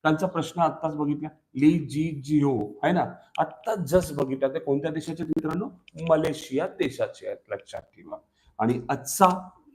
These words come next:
प्रश्न, नुकतेच मुरलीधर चंद्रकांत भंडारे कोणत्या राज्याचे माजी राज्यपाल होते, त्यांचे निधन झाले? ओडिशा, महाराष्ट्र, गुजरात, पंजाब.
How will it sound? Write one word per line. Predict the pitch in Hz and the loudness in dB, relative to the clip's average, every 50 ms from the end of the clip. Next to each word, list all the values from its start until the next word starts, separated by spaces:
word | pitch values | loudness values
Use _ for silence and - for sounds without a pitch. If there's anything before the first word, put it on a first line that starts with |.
| _ - | _ 4
प्रश्न, | 196 190 180 - - 123 110 113 131 139 - _ _ _ _ _ _ _ - | 4 4 4 4 0 -4 -4 -4 -6 -10 -16 _ _ _ _ _ _ _ -2
नुकतेच | 156 165 175 165 175 - - - 196 202 202 202 | 4 6 6 6 6 2 2 4 4 4 4 2
मुरलीधर | 175 165 160 156 147 151 160 170 160 175 190 190 | -2 2 4 4 4 4 4 2 2 0 -2 -2
चंद्रकांत | 185 - 165 151 151 151 151 147 151 151 165 165 | -2 -2 0 0 0 0 -4 -4 -4 -4 -4 -4
भंडारे | 147 143 143 139 135 139 139 139 151 151 | -4 -2 0 0 0 0 0 0 -2 -4
कोणत्या | 151 - 151 143 139 139 139 - 165 | -6 -4 -2 -2 -2 -2 -2 -4 -4
राज्याचे | 185 185 175 156 139 123 123 127 139 135 - - 151 151 | -4 -2 -2 -4 -6 -8 -10 -12 -12 -12 -10 -4 -2 0
माजी | 151 143 135 123 123 123 120 131 156 156 | 2 2 2 0 0 -2 0 2 2 2
राज्यपाल | 151 - 117 - - 131 120 - - 127 120 | 2 0 -6 -8 -12 -16 -14 -10 -10 -10 -8
होते, | 113 117 - - 175 202 208 - - - _ _ - | -8 -10 -8 -4 -6 -6 -6 -6 -20 -20 _ _ -2
त्यांचे | 139 127 127 123 120 - 135 147 156 | 0 2 2 0 0 0 0 0 2
निधन | 165 151 135 131 123 127 123 127 120 117 107 104 | 4 2 2 2 2 2 0 2 2 2 2 0
झाले? | 98 98 113 - - _ _ _ _ _ _ _ _ _ _ _ _ _ _ _ - | -4 -8 -12 -16 -20 _ _ _ _ _ _ _ _ _ _ _ _ _ _ _ -4
ओडिशा, | - 113 123 135 156 170 - - 185 175 - - - - _ - | 4 6 6 6 6 2 -2 -4 -4 -6 -6 -8 -20 -20 _ -10
महाराष्ट्र, | 120 117 123 123 120 135 135 147 160 160 - - - - - - _ _ 117 | -4 -2 -2 -2 0 0 0 0 0 0 -2 -8 -12 -12 -12 -12 _ _ 0
गुजरात, | 117 127 123 120 127 131 147 151 151 - - - | 2 2 4 6 4 4 4 -2 -4 -8 -4 -2
पंजाब. | 123 113 117 113 117 107 | -2 -2 -2 -6 -8 -10